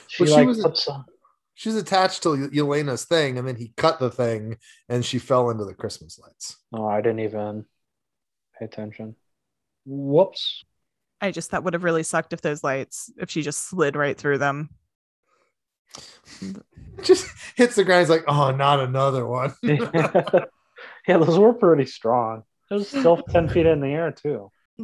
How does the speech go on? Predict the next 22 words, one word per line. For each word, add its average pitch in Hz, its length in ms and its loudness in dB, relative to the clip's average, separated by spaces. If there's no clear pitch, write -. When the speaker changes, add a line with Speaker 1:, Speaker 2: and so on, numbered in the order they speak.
Speaker 3:
Looking 220 340 -2
Speaker 1:
Yeah. - 80 -2
Speaker 3:
for, 220 140 0
well, 208 440 2
oh 233 100 2
my 202 160 0
God, 185 340 -2
you 170 100 -6
guys! 165 380 -4
Next 185 260 -6
week 185 200 -2
we 202 100 2
have 185 120 0
Hawkeye 180 460 0
on 175 100 -4
Wednesday 170 580 -4
and 165 200 -8
Spider-Man 165 500 -2
on 165 140 -6
Thursday. 165 500 -6
Speaker 2:
Mm-hmm. 110 380 -10
<laughs> 466 400 4